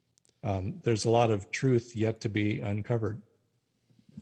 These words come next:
And, you know, and as we understand more about the cosmos, understand more about our own evolution, understand more about a lot of things, um,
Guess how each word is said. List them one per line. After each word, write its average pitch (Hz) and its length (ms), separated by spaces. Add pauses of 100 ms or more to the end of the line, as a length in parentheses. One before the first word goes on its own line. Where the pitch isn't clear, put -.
(520)
And, 113 280
you 110 120
know, 101 180
and 107 280
as 113 240
we 104 140
understand 110 580
more 107 200
about 98 340
the 104 60
cosmos, 110 800 (440)
understand 104 680
more 104 200
about 98 340 (160)
our 101 160
own 107 180
evolution, 101 680 (500)
understand 104 480
more 104 280
about 101 400
a 107 40
lot 98 240
of 131 80
things, 135 460 (760)
um, 101 360